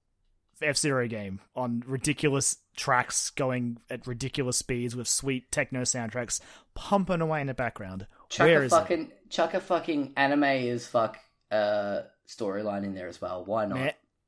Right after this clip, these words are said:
Speaker 1: F-Zero G X sort of had an anime as, as fuck
Speaker 2: That's what I
Speaker 1: storyline.
Speaker 2: hear, yeah. I never got to play it, so,
Speaker 1: It's a
Speaker 2: yeah.
Speaker 1: very good game.
Speaker 2: I'd love to play it, but,
Speaker 1: It's probably
Speaker 2: you
Speaker 1: one of
Speaker 2: know.
Speaker 1: my favorite racing games of all time. It's just so good.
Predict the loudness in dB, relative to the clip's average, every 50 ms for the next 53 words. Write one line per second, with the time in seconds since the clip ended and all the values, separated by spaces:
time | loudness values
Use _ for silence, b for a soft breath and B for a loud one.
0 | _ _ _ _ _ 0 0 2 2 2 4 4 4 6 6 6 6 6 6 4
1 | 2 0 0 2 2 2 2 2 0 0 0 -2 -4 -4 -4 -4 -4 -4 -4 -6
2 | -6 -8 -8 -8 -8 -6 -4 -2 -4 -4 -4 -4 -2 -2 0 4 4 4 4 4
3 | 2 0 0 0 0 0 0 -2 -2 -2 -2 -2 -2 -2 -4 -4 -6 -6 -4 0
4 | 0 0 0 0 -4 -8 -8 -4 -2 -2 0 0 -2 -4 -4 -2 0 2 4 6
5 | 6 6 6 4 2 0 2 0 -2 -2 -4 -6 -10 -12 -16 -18 -20 _ _ _
6 | -8 -8 -8 -4 0 2 2 2 2 -2 -6 -6 -4 -4 -4 -4 -6 -4 -2 0
7 | 0 0 -2 -2 0 4 6 6 6 6 4 2 0 0 2 2 2 4 4 2
8 | 0 0 0 0 -2 -2 -2 -2 -2 -4 -6 -8 -8 -8 -8 -8 -6 -6 -8 -8
9 | -10 -10 -12 -14 -12 -6 -4 -2 -2 0 0 0 0 -2 -4 -6 -10 -14 -18